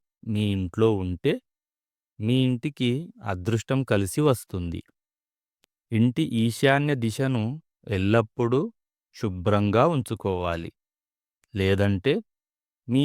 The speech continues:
ఇంటికి సమస్యలు ఏర్పడతాయి. ఈశాన్య దిశ విశాలంగా ఉండాలి. ఈశాన్య దిశలో వస్తువులు ఉంటే మీ కుటుంబంలో గొడవలు ఏర్పడతాయి.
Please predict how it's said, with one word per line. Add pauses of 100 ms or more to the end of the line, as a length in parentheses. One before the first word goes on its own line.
(100)
ఇంటికి
సమస్యలు (1200)
ఏర్పడతాయి. (1000)
ఈశాన్య
దిశ (680)
విశాలంగా
ఉండాలి. (1000)
ఈశాన్య
దిశలో (300)
వస్తువులు
ఉంటే (840)
మీ
కుటుంబంలో (340)
గొడవలు
ఏర్పడతాయి.